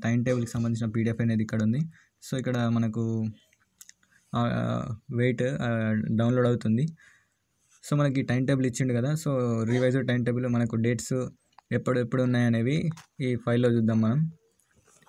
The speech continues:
So ఫ్రెండ్స్, చూసారు కదా, మనకి ఇక్కడ ఆంధ్ర యూనివర్సిటీ బి వొకేషనల్ అగ్రికల్చర్ డిగ్రీ ఎగ్జామినేషన్స్ డిసెంబర్ ట్వంటీ ట్వంటీ వన్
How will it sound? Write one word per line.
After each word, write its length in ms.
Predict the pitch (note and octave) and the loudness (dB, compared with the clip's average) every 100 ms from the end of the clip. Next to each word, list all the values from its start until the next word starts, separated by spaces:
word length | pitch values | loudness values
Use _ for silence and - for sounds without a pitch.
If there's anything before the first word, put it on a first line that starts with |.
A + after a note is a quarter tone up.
| - - - _ _ _ - - - - - - _ _ _ _ _ - - - _ _ _ _ _ _ - - _ _ _ _ _ _ _ - | -20 -20 -20 _ _ _ -20 -20 -20 -20 -20 -20 _ _ _ _ _ -18 -18 -18 _ _ _ _ _ _ -20 -20 _ _ _ _ _ _ _ -8
So 120 | - C3+ | -4 0
ఫ్రెండ్స్, 260 | D3+ C3+ | 0 0
చూసారు 280 | C#3 C3 C3 | 0 0 0
కదా, 140 | C3 C3 | 0 -2
మనకి 240 | B2 A#2+ | -2 -4
ఇక్కడ 200 | A2+ B2+ B2+ C3+ - _ _ _ _ _ _ | -4 -2 -2 -6 -10 _ _ _ _ _ _
ఆంధ్ర 240 | B2 B2 B2+ | -2 0 2
యూనివర్సిటీ 400 | B2+ B2+ B2 C#3 | 2 0 -2 -2
బి 120 | B2 B2 | 0 0
వొకేషనల్ 460 | A#2+ B2 A#2 C#3 | 0 -2 -4 -2
అగ్రికల్చర్ 600 | A#2+ A2+ A#2 B2 A2+ C#3+ F3 - _ _ - | -2 -2 -2 -2 -2 -4 -4 -12 _ _ -4
డిగ్రీ 340 | A#2+ A#2+ C3+ C3 | -2 0 0 0
ఎగ్జామినేషన్స్ 720 | A#2 A2+ B2 A#2+ A#2 C#3 A#2+ | 0 0 0 0 0 -4 -4
డిసెంబర్ 440 | A2+ A2+ A#2+ A#2+ A#2 | -4 -4 -2 -2 0
ట్వంటీ 260 | A#2 A2+ | -2 0
ట్వంటీ 260 | A2+ A2 A2 | 0 0 0
వన్ 160 | G#2 | -2